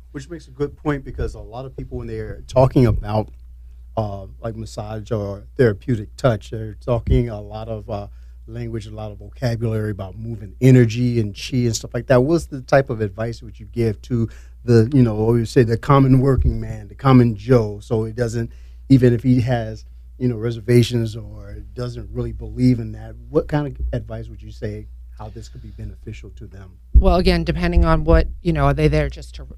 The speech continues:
Speaker 2: 'cause I just need to relax, or I just, I've never had massage, and I'm, that's why it's really important to talk with the client, to find out what it is, and to make them comfortable, to make them understand this is really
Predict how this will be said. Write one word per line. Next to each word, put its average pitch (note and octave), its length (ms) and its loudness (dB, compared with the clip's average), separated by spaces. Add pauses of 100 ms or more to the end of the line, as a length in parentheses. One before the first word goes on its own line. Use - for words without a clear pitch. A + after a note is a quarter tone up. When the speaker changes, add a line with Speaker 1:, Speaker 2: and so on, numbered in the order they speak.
Speaker 2:
'cause D#3 140 -8
I C#3 80 -4
just D3 200 -2
need B2+ 160 -8
to - 120 -10
relax, F#3 600 2
or C#3 100 -2
I C3+ 100 2
just, C#3 200 -2
I've C#3 100 -6
never C3+ 200 -8
had C#3+ 240 -4
massage, G3 580 2
and D#3+ 140 -8
I'm, D#3 100 -8 (360)
that's E3+ 220 0
why E3 140 -4
it's - 160 -10
really C#3+ 180 -10
important D3 480 -8
to C3 80 -14
talk - 360 -6
with C#3 100 -12
the - 80 -12
client, C#3 420 -10
to - 60 -18
find E3 500 0 (140)
out C#3 220 0
what D3+ 180 0
it D3+ 120 -2
is, D#3+ 400 4 (460)
and D#3+ 380 0 (480)
to G3+ 120 0
make A3+ 160 4
them A3 140 0
comfortable, - 560 -4 (840)
to F#3 120 0
make F#3 220 4
them F#3 120 4
understand E3+ 480 0
this E3 180 2
is D#3+ 140 -8
really F3 340 4